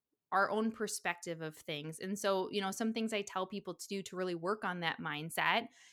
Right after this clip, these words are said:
is, first of all, things like you have to develop your self-awareness. Like, how aware are you of your own reactions? A client all of a sudden says,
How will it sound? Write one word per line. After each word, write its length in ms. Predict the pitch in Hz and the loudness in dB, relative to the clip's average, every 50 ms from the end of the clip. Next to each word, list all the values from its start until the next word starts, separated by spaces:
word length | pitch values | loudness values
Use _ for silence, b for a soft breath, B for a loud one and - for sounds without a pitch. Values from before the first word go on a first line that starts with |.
| B B | B B
is, 380 | - 214 214 214 202 196 - - | 2 4 6 6 6 4 2 0
first 320 | - 226 254 254 254 - | 2 2 2 2 2 0
of 80 | 254 240 | 4 8
all, 140 | 233 220 220 | 8 8 8
things 260 | 220 208 196 208 - | 4 0 -2 0 -4
like 120 | 190 - | -4 -6
you 60 | 196 - - | -6 -2 -2
have 140 | 202 - | -2 0
to 100 | - 220 | 0 -2
develop 340 | 196 196 180 175 170 175 175 | -2 0 2 2 2 2 0
your 120 | 180 175 170 | -4 -4 -4
self-awareness. 720 | - 185 170 170 - 165 151 151 151 160 156 151 - - | -2 -2 -2 -2 -2 -6 -4 -2 -2 -2 -2 -4 -6 -8
Like, 120 | - 165 - | -10 -10 -8
how 460 | - - 208 220 233 247 226 160 - - | 2 8 10 10 10 10 8 6 2 -2
aware 380 | 190 185 202 202 202 208 208 - | -2 2 4 6 6 6 6 4
are 180 | 185 180 175 | 4 4 2
you 320 | 175 165 170 185 208 214 - - | 0 -2 -2 -2 -2 0 2 2
of 180 | 175 175 180 | 2 2 0
your 180 | 180 175 - - | -2 -4 -2 -2
own 160 | 175 175 170 | -2 -4 -4
reactions? 580 | 156 156 147 135 139 - - - - 139 165 - | -6 -6 -4 -4 -4 -4 -4 -8 -10 -10 -6 -6
A 60 | - - | -6 -6
client 420 | - - 233 220 226 240 233 - | -2 2 6 6 6 6 6 4
all 140 | 196 196 202 | 2 2 2
of 60 | 196 | 0
a 40 | 214 | -2
sudden 240 | - 220 202 190 190 | -4 -6 -6 -6 -2
says, 520 | - 196 180 185 180 180 175 175 - | 0 4 4 6 6 4 2 -2 -6